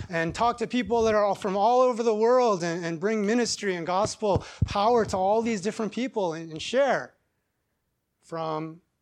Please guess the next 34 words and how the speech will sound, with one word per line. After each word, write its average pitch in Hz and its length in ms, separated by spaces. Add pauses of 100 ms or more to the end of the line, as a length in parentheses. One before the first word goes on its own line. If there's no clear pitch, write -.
(640)
what 143 140
was 151 280
for 151 160
me 202 160
an 165 120
uncertain 156 440
time. 175 340 (1500)
Right? 131 160 (140)
But 127 260 (560)
God 123 280 (560)
took 196 200
that 139 180
time 139 340
and 127 120
said, 123 240
"Hey, 147 260
go 139 160
here." 143 340 (220)
So - 140
I 101 60
was 107 100
like, 107 100
"Okay, 147 320 (240)
let's 117 160
do 151 140
it." 120 160 (920)
Right? 120 240 (160)
And, 127 280
uh, 123 180
there 131 300
I 131 100
met 139 180
my 143 160
wife. 139 380